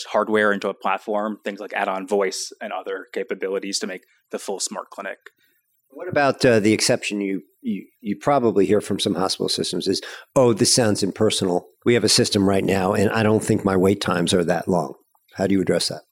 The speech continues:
Speaker 1: Yeah, th-, that's, that's a great question. So I think the first piece I t-, would tell them is this is actually the personification of personalization. So the first time you can actually use your data all the way down to the physician and individual team and say, "This is what that team should do," not the kind of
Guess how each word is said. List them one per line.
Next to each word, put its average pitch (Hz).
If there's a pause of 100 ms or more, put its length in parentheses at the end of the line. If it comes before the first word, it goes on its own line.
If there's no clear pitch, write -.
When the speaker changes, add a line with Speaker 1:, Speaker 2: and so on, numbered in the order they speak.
(180)
Speaker 1:
Yeah, 156
th-, 135
that's, 131
that's 127
a 135
great 117
question. 98
So 110 (360)
I -
think 160
the 160
first -
piece 143
I 127
t-, 135
would 120
tell 117
them 117
is 107
this -
is 113
actually 110
the 104
personification 110
of 101
personalization. 107 (220)
So 113
the 104
first 135
time 113
you 110
can 110
actually 107
use 104
your 104
data 107 (240)
all 117
the 120
way 120
down 107
to 107
the -
physician 107
and 104
individual 101
team 101
and 98
say, 95 (340)
"This 110
is 104
what 101
that 101
team 104
should 104
do," 104
not 107
the 104
kind 104
of 95